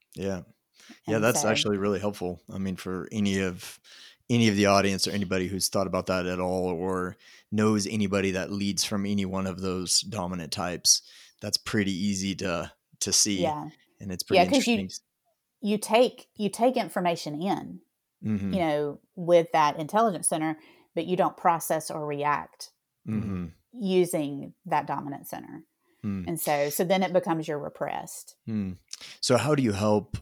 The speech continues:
Speaker 1: um, someone, and let's just use these examples since we've used them, um, either the nine or the three or the six,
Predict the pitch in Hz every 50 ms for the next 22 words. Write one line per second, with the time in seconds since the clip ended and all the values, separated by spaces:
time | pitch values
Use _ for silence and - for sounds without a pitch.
0 | - - 107 104 104 101 101 98 98 98 95 95 95 98 120 156 202 269 247 170
1 | - - 113 107 101 98 98 98 98 101 104 95 - - 101 95 - - - -
2 | 131 113 - - 117 110 107 101 95 95 101 95 92 101 92 107 98 95 98 101
3 | 104 87 - 110 92 - 98 92 90 92 98 98 98 92 90 95 90 87 95 90
4 | 90 95 - 101 101 92 90 90 - - 120 107 98 101 95 92 95 92 95 92
5 | 95 95 95 95 95 95 90 90 87 - - 101 95 92 92 87 82 - - -
6 | 98 92 90 - - - - - -